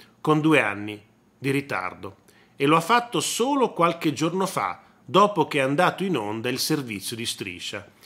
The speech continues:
in cui è stato dimostrato, con una donazione fatta da Striscia, che la piattaforma accettava ancora soldi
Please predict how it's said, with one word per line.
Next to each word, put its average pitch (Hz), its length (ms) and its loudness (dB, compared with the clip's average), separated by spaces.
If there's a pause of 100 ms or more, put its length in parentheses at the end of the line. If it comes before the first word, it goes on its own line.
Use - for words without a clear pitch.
(160)
in 139 120 -2
cui 190 160 4
è 170 40 8
stato 165 240 0
dimostrato, 135 720 0
con 117 120 -8
una 113 120 -4
donazione 120 480 -2
fatta 135 260 -4
da 165 100 0
Striscia, 139 560 -4 (340)
che 170 120 0
la 156 120 4
piattaforma 180 680 0
accettava 151 540 0
ancora 165 360 0
soldi 120 560 -2